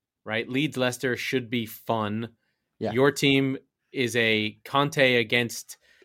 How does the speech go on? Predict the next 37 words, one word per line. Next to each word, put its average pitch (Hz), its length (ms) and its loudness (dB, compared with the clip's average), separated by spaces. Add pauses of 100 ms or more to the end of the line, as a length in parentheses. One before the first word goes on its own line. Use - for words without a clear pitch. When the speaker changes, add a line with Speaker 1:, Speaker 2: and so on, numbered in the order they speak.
(120)
Speaker 1:
Benitez. 117 500 -2
We're 113 100 -6
gonna, 151 260 0
I 143 40 -4
mean, 135 180 0
the 135 120 2
league 165 340 0
is 139 160 -2
so 170 340 2
interesting. 156 360 -4
It's 110 120 -8
so 170 120 -2
much 165 220 -6
good 147 160 -6
coaching 143 400 -4 (380)
all 151 240 4
the 143 100 -4
time. 139 300 0 (200)
I 120 80 -8
just 165 280 0
saw 147 160 4
another 139 320 2
good 110 180 -4
one 113 140 -4
I 110 60 -4
didn't 123 240 -6
really 110 260 -8
think 139 240 -10
about 98 260 -6
too - 100 -14
much, 104 220 -10
but 101 140 -6 (280)
Palace 165 360 2
Wolves 117 600 0 (240)
promises 120 540 -4
to - 100 -16
be 107 560 -4